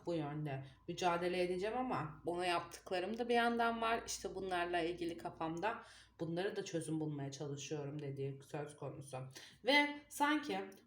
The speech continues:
bunlarla ilgili çözüm bulurken bir şeyleri size karşı uzun vadeli plana yaymış ve uzun vadeli olarak bırakmış olarak gözüküyor. Yani evet, bir şeyler yapmaya niyetli, eee, mücadele etmeye niyetli ama sessizliği işte bu sıkıntıları, sorunları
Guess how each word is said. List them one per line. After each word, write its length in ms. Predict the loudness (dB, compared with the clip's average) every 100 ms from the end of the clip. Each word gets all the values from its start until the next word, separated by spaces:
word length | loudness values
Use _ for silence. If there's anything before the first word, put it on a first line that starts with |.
| -6
bunlarla 420 | -2 6 6 6
ilgili 280 | 2 0 0
çözüm 320 | 0 0 0
bulurken 400 | 0 0 2 2 2
bir 60 | -2
şeyleri 640 | 0 0 2 4 4 2 -8
size 320 | -4 2 2
karşı 380 | 4 2 2 -2
uzun 280 | -2 -2 2
vadeli 400 | 2 2 0 0
plana 280 | -2 0
yaymış 520 | 0 0 0 -2 -4 -6
ve 40 |
uzun 360 | -6 -4 -2 0
vadeli 360 | 0 0 -2
olarak 420 | -2 0 0 -2
bırakmış 440 | -2 -4 -6 -12 -8
olarak 400 | -6 -4 -6 -6
gözüküyor. 480 | -8 -8 -8 -8 -8 -12 -16 -18 -6
Yani 280 | 0 2 2
evet, 360 | 0 2 0 -2
bir 40 |
şeyler 420 | -4 0 2 4 4
yapmaya 460 | 4 0 -2 -2
niyetli, 540 | 0 0 0 0 0 0 -6 -18 -4
eee, 640 | 0 2 2 2 2 0 -2 -4 -6 -6 -6 -6 -6 -10 _ _ -10 -4
mücadele 480 | 4 4 4 6 4
etmeye 400 | 4 -2 -2 0
niyetli 500 | 0 0 0 -2 0
ama 240 | -2 -2 -2
sessizliği 800 | -2 -4 -2 -2 -2 0 2 0
işte 340 | -4 -6 -6
bu 40 | -6
sıkıntıları, 640 | -8 -4 -4 -2 -2 -2
sorunları 720 | -4 -2 -2 -2 0 2 0